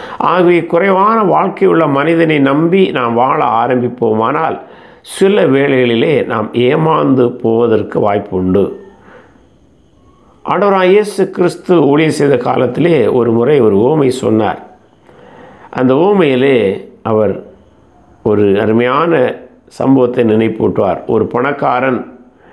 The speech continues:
"என் ஆத்துமாவே புசித்து குடி, நான் வீட்டை பெரிதாக்குவேன், களஞ்சியங்களை பெரிதாக்குவேன்" என்று சிந்தித்து கொண்டிருக்கின்றான், சொல்லுகின்றான்.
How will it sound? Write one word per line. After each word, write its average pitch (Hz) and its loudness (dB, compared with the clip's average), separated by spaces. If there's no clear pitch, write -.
"என் 120 0
ஆத்துமாவே 156 0
புசித்து 151 -2
குடி, 143 0
நான் 123 0
வீட்டை 170 2
பெரிதாக்குவேன், 151 -2
களஞ்சியங்களை 156 0
பெரிதாக்குவேன்" 143 0
என்று 135 0
சிந்தித்து - 0
கொண்டிருக்கின்றான், 107 0
சொல்லுகின்றான். 113 0